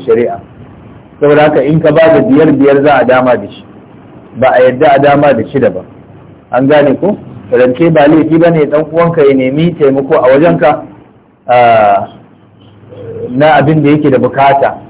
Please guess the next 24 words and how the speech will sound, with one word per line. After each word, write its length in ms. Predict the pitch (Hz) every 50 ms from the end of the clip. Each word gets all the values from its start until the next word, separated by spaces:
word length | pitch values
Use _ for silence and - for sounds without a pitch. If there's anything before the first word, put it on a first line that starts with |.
| - - -
Akwai 380 | 120 120 - - 147 151 156 151
aro 340 | 156 165 165 160 165 165 165
da 140 | 156 139 131
rance. 380 | 123 113 120 123 - 123 113 - - - - - - _ _ _ -
Wannan 360 | 127 143 156 165 160 151 147
ɗabi'ar 380 | - 135 139 156 160 147 139 135
'yan 140 | 139 156 165
adam 280 | 175 180 170 151 139 - -
suna 200 | 156 147 135 123
yi, 180 | 123 120 117 - - - - - -
da 100 | 113 120 120
shari'a 320 | 123 135 143 165 151 139 135
ta 80 | - 175
zo 100 | 175 196 185
ta 100 | - 170
tabbatar 400 | 196 190 170 180 180 - 185 165
da 120 | 127 120
shi. 140 | - - - - _ _ _ _ _ _ _ _ -
Aro 300 | 143 156 170 175 175 170
shi 160 | - 185 190
ne 300 | 190 190 180 151 - - - - - -
irin 240 | 156 165 165 165 -
al'adar 420 | 135 143 139 131 151 165 165 160 147
mutane, 580 | 147 156 165 170 151 143 147 156 170 185 180